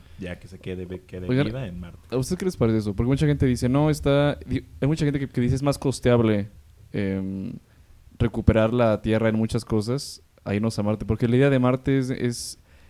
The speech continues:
Speaker 2: está interesante, claro, suena genial, pero es de, es casi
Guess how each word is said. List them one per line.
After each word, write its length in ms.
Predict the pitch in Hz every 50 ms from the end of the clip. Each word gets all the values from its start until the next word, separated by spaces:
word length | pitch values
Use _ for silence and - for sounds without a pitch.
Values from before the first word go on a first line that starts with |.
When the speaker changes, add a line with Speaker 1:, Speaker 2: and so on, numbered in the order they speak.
| - -
Speaker 2:
está 180 | - 123 135 147
interesante, 580 | 143 147 170 139 117 127 123 123 127 135 143 127
claro, 200 | 120 113 113 110
suena 220 | - 117 117 120
genial, 320 | 113 113 104 107 110 113
pero 240 | - - 113 107 107
es 120 | 110 113 117
de, 160 | 131 117 - -
es 960 | 113 113 117 117 117 - - - - - - - - - - - - - - - - _ -
casi 920 | - 113 107 104 - - 123 120 120 117 110 107 101 98 98 95 95